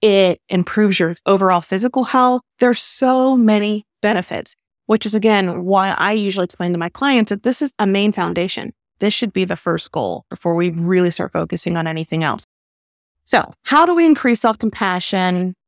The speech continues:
What do we do? Here's some tips for practicing self-compassion.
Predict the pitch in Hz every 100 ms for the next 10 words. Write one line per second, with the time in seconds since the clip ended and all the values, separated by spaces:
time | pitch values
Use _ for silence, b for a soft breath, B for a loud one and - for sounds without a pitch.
0 | _ _ 175 202 202 185 170 - - _
1 | _ _ _ _ _ _ - 294 285 370
2 | - 196 226 - - - 208 - 247 240
3 | 233 220 220 196 185 - 190 - - -
4 | 240